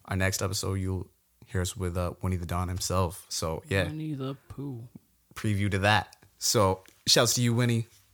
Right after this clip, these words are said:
Speaker 1: Follow us on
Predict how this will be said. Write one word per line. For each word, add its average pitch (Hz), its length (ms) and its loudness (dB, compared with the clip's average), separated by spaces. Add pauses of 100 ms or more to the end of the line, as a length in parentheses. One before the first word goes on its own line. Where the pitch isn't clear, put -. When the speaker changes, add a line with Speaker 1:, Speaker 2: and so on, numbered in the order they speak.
(2000)
Speaker 1:
Follow - 240 0
us 123 120 -2
on 95 320 0